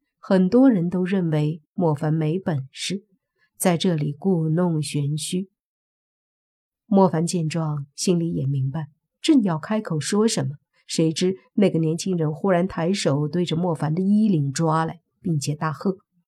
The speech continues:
：“小子，在我家也想招摇撞骗，你简直不知死活！看我怎么收拾你！”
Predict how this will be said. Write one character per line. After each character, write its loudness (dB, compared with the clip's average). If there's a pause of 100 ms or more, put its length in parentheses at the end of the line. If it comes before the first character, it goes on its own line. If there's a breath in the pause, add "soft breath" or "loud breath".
(1400)
：“小 -6
子， 2 (720)
在 0
我 -12 (140)
家 6 (140)
也 -4
想 0
招 0
摇 -2
撞 0
骗， 0 (300)
你 -6
简 -6
直 -6
不 4
知 0
死 2
活！ 2 (640)
看 4
我 2
怎 0
么 2
收 6
拾 0
你！” -12